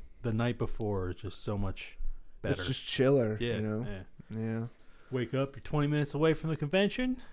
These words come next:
Speaker 1: Good to go, you know?
Speaker 2: Yeah,
Speaker 1: Good
Speaker 2: no,
Speaker 1: to
Speaker 2: I,
Speaker 1: go,
Speaker 2: I'm
Speaker 1: man.
Speaker 2: definitely looking forward to it. I think, um, I think I've kinda hinted towards it on the other shows, uh, since New Year's, but, like,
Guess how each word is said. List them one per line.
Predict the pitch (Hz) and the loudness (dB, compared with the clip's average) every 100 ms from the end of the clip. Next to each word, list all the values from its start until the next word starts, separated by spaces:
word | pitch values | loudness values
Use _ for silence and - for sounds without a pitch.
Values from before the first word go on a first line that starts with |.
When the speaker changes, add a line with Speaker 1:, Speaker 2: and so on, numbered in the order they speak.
| - - | -16 -4
Speaker 1:
Good | 147 151 | -2 -2
to | |
go, | 147 185 240 208 | 2 4 4 2
you | 139 | 2
know? | 147 170 233 - - | 2 2 -2 -6 -8
Speaker 2:
Yeah, | - 156 247 320 | 4 12 12 12
Speaker 1:
Good | 139 | 6
Speaker 2:
no, | 170 240 | 6 8
Speaker 1:
to | |
Speaker 2:
I, | 214 185 | 6 4
Speaker 1:
go, | 147 | 4
Speaker 2:
I'm | 208 | 6
Speaker 1:
man. | |
Speaker 2:
definitely | 196 208 214 277 254 | 10 10 10 6 8
looking | 220 165 | 8 6
forward | 165 135 120 110 | 2 4 4 4
to | 127 117 | 2 4
it. | 120 | 4
I | 123 | 2
think, | 160 147 - | 2 0 2
um, | 123 127 120 120 - - - - - - - _ - | 4 6 6 2 -6 -20 -20 -20 -20 -20 -20 _ 4
I | 147 | 6
think | 151 202 | 10 12
I've | 185 175 | 12 12
kinda | 180 165 | 10 12
hinted | 151 151 151 147 143 | 10 8 8 6 6
towards | - 156 143 | 10 10 12
it | 151 | 8
on | 127 | 10
the | 135 123 | 8 8
other | 131 135 | 8 8
shows, | - 139 139 135 131 - _ _ _ _ _ - | 8 10 10 8 2 -14 _ _ _ _ _ 0
uh, | 120 113 | 2 2
since | - - 135 127 - | 0 4 4 2 0
New | 135 | 4
Year's, | 135 139 135 | 8 8 8
but, | 113 110 | 6 4
like, | 117 117 - | 6 2 0